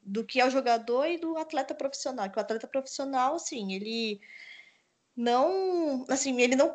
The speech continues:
não consegue se destacar pra além do campo, é, lembra do, assim, e as, as polêmicas, e pra além do campo, não consegue, e pra além disso, o Maradona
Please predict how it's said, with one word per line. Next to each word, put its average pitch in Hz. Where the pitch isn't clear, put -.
não 302
consegue 392
se 339
destacar 320
pra 302
além 294
do 349
campo, 330
é, 262
lembra 262
do, 247
assim, 226
e 240
as, 247
as 226
polêmicas, 247
e 226
pra -
além 233
do 240
campo, 226
não 226
consegue, 269
e 269
pra 269
além 285
disso, 226
o 220
Maradona 262